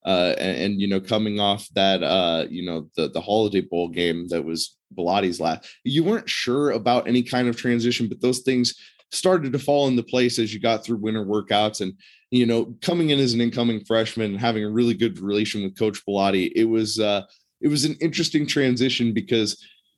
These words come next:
y-, you could see him stepping back in practices and being such a manager that, you know, I got to talk to him. He'd come over sometimes during, uh, scout team and just, you know, a couple guys he'd just come check in on. And, uh,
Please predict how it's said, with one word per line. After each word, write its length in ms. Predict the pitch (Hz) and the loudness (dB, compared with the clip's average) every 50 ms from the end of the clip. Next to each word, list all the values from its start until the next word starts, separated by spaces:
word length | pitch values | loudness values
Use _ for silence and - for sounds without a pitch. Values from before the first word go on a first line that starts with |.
| _ - | _ -12
y-, 220 | - 127 143 123 - | -10 -8 -8 -8 -6
you 160 | 165 165 143 | -4 -4 -2
could 180 | 151 185 185 185 | 0 0 0 0
see 280 | - - - 196 185 | 0 0 0 0 0
him 460 | 165 139 180 170 170 165 160 151 - - | 0 2 2 2 2 2 0 -2 -2 -2
stepping 520 | - - - 165 156 156 156 151 139 135 | -2 0 0 0 0 0 0 -2 0 2
back 240 | 127 123 120 117 120 | 2 2 2 2 0
in 160 | 127 113 107 | -2 -4 -4
practices 720 | 107 - 113 113 113 110 - 120 113 - 110 117 113 107 | -2 0 0 0 0 0 -2 -2 -2 0 0 0 0 0
and 120 | 110 95 98 | -2 -2 0
being 240 | 110 117 113 110 107 | 2 2 2 2 0
such 260 | - - 127 120 - | 0 0 -2 0 0
a 60 | 107 | 0
manager 680 | 98 95 101 104 101 98 98 95 92 - 92 92 90 85 | 0 0 0 0 0 0 -2 -4 -2 -2 0 0 0 0
that, 280 | 87 92 90 90 - - _ - - - _ - | 0 0 0 0 -4 -6 _ -20 -20 -20 _ 0
you 100 | 117 117 | 2 2
know, 120 | 110 101 | 4 4
I 120 | 104 123 | 4 4
got 160 | 127 151 127 - | 4 2 0 0
to 80 | 123 117 | -2 -2
talk 260 | 147 120 117 117 - | 0 0 0 0 0
to 100 | 135 127 | -2 0
him. 100 | 123 135 | 0 0
He'd 160 | 139 123 127 | -2 -2 -2
come 160 | - 131 131 | -2 0 2
over 240 | 131 127 127 127 127 | 2 0 2 0 -2
sometimes 500 | 120 - 131 127 127 127 131 131 131 120 | 0 0 -2 -2 0 0 0 0 0 -2
during, 360 | 113 131 127 123 127 127 123 - | -2 0 2 2 4 2 2 2
uh, 240 | 98 120 120 117 | 2 2 2 2
scout 340 | 117 - - 147 147 143 - | 0 0 0 0 0 0 -2
team 300 | - - 135 123 117 117 | -2 0 0 0 2 0
and 120 | 113 104 95 | -2 -2 -2
just, 280 | 101 101 - - - _ _ _ | -2 -2 -2 -4 -10 _ _ _
you 140 | - 107 | -4 -2
know, 140 | 95 90 98 | 0 0 0
a 80 | 117 117 | 0 0
couple 240 | - 120 - - 107 | -2 -4 -4 -2 -2
guys 300 | 98 107 104 113 110 113 | 0 2 2 2 2 2
he'd 140 | 147 147 | -2 -2
just 200 | 101 110 - - | -4 -6 -8 -4
come 160 | - 117 113 110 | -2 -2 -2 -2
check 260 | - 113 110 107 - | 0 -2 -2 0 0
in 160 | 113 113 113 | -2 0 0
on. 240 | 110 110 107 104 98 | 0 0 0 0 0
And, 260 | 92 92 90 90 82 90 | -2 -2 -2 -4 -2 0
uh, 240 | 82 80 80 78 | 0 0 0 -2